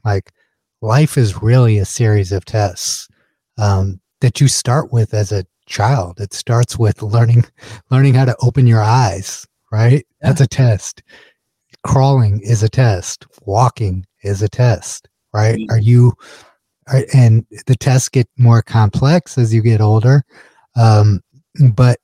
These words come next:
Speaker 1: it's always a series of tests, right?
Speaker 2: There's some, uh, there's this, like, Kanye clip I saw once. I can't remember the, um,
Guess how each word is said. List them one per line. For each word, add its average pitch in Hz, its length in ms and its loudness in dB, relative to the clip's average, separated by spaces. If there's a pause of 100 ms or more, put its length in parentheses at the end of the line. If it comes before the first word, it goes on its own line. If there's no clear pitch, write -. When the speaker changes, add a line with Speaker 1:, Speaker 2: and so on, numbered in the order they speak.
(120)
Speaker 1:
it's 123 280 -2
always 131 460 2
a 92 40 -8
series 92 460 -6
of 95 80 -20
tests, - 500 -20 (480)
right? 107 200 0
Speaker 2:
There's 113 280 -4
some, 110 220 -4
uh, 95 400 -4
there's 107 240 -6
this, 101 140 -12
like, 95 140 -8
Kanye 101 520 -6
clip 101 300 -6
I 104 120 -6
saw 101 300 -4
once. 101 300 -2
I 101 80 -8
can't 113 240 -4
remember 101 320 -2
the, 98 220 -2
um, 98 260 -6